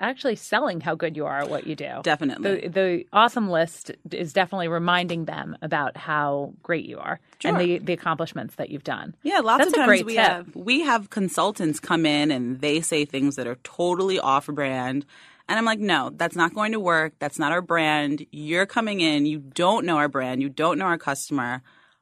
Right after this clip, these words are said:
Speaker 2: I know what I'm talking about, and none of this is going to work. So we're not gonna hire you because you don't get it."
Speaker 1: Yep.
Speaker 2: And I think the brand, Lucille Roberts didn't really know what the brand was before I got there. It was kinda like, "Oh, we're this gym."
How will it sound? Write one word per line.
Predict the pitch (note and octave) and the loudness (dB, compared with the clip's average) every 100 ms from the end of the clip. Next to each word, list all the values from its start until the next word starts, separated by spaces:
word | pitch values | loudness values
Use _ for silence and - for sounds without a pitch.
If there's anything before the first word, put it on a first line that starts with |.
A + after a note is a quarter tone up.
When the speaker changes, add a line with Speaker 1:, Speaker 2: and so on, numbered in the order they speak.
| _ _ | _ _
Speaker 2:
I | E3+ | 2
know | G#3+ | 6
what | G#3+ | 4
I'm | G3+ | 4
talking | F#3 D3+ D3+ | 2 0 0
about, | C#3+ C3+ C3+ C3 - | 0 2 2 2 -2
and | C3+ C3+ C3 B2+ B2 - _ | -2 0 0 -2 -6 -10 _
none | E3+ F3+ | 0 2
of | F#3 | 2
this | D#3+ D3+ | 0 -4
is | C#3 | -4
going | B2 | -4
to | A#2 | -4
work. | E2+ - | -6 -8
So | - | -6
we're | F3+ G#3 | 0 2
not | A3+ | 2
gonna | B3+ | 2
hire | C4 C#4 | 2 2
you | F#3+ D#3 | 0 -2
because | D#3+ F3 | -8 -8
you | D#3+ | -4
don't | D#3 D3 D#3 | -2 -2 -2
get | E3+ E3+ | -2 -2
it." | - | 0
Speaker 1:
Yep. | G3 | 2
Speaker 2:
And | D3+ | 2
I | D3 | 0
think | - F3 E3 - - _ _ - | -2 -2 -4 -10 -20 _ _ -8
the | D3 F3 | 0 0
brand, | D#3 F3 F#3+ G3 F#3+ | 2 2 2 2 0
Lucille | A#3 B3+ B3+ | -2 2 4
Roberts | G#3 G3 | 2 0
didn't | F3+ F3 | -4 0
really | E3 D#3 | 0 0
know | D3+ D3+ D3+ D3 C#3+ | 2 2 4 2 -2
what | C#3+ D3+ E3+ | -4 -2 -2
the | - | -2
brand | D#3 D3+ D3 C#3 C#3 - _ | -2 0 2 2 0 -2 _
was | D#3 F#3 F3 - - | -4 0 0 -2 -10
before | D#3+ - C#3+ | -10 -6 -4
I | B2 | -4
got | B2+ B2 - | -4 -6 -8
there. | - | -10
It | - | -8
was | - | -10
kinda | - A3+ A3 | -8 -6 -4
like, | G3+ G3 | -6 -6
"Oh, | - D#4 C#4 C4 | -2 0 0 0
we're | G3 | -2
this | D#3+ D#3 | -6 -8
gym." | - A#3 A3+ | -6 -2 -2